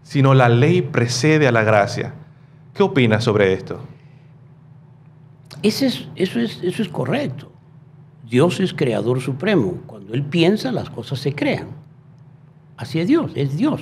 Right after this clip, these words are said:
Speaker 2: un
Speaker 1: Por el
Speaker 2: atributo
Speaker 1: poder de
Speaker 2: de ser
Speaker 1: su
Speaker 2: un Dios.
Speaker 1: palabra.
Speaker 2: Por el poder de su palabra se crean las cosas. Y cuando Él crea cosas buenas, lo opuesto también se crea. O sea,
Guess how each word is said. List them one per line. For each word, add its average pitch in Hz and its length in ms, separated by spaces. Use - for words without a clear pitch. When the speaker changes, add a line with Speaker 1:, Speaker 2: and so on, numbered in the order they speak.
Speaker 2:
un 160 140
Speaker 1:
Por 113 140
el 175 60
Speaker 2:
atributo 160 200
Speaker 1:
poder 160 240
de 160 80
Speaker 2:
de - 0
ser 131 100
Speaker 1:
su - 80
Speaker 2:
un - 60
Dios. 127 100
Speaker 1:
palabra. 147 460
Speaker 2:
Por 165 160
el 160 120
poder 165 420
de 190 100
su 180 160
palabra 202 500
se 131 200
crean 196 360
las 190 140
cosas. 254 320
Y 151 120
cuando 151 280
Él 220 140
crea 180 260
cosas 135 380
buenas, 151 580
lo 160 200
opuesto 170 600
también 135 360
se 196 160
crea. 269 420
O - 60
sea, - 320